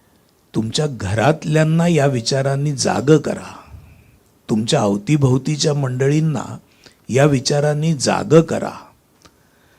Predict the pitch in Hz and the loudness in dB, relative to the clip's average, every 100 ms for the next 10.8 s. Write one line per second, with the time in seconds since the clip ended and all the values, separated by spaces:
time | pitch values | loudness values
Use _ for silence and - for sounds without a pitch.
0 | _ _ - - 143 151 180 175 - 120 | _ _ -4 0 0 2 2 2 2 0
1 | 107 151 - 127 78 - _ _ _ _ | 0 -2 -2 -4 -4 -14 _ _ _ _
2 | _ _ _ 113 107 143 151 - - - | _ _ _ -4 4 6 6 2 -4 -8
3 | _ _ _ _ _ - 104 110 160 135 | _ _ _ _ _ -6 0 4 4 4
4 | 110 - - _ _ _ _ _ _ - | 0 -4 -16 _ _ _ _ _ _ -6
5 | 101 - 131 160 170 - 107 - _ _ | -4 -2 0 0 2 0 -2 -12 _ _
6 | _ _ _ - - 123 - 165 139 90 | _ _ _ -2 0 -2 0 4 4 2
7 | _ _ _ - _ _ _ _ _ - | _ _ _ -20 _ _ _ _ _ -8
8 | 113 113 143 156 147 143 165 180 - 117 | 2 2 2 2 0 2 2 2 2 -2
9 | 90 131 143 156 185 185 156 147 131 131 | -2 2 2 4 4 4 4 4 2 2
10 | 120 143 143 107 110 113 123 | 0 0 0 -4 -2 -2 -2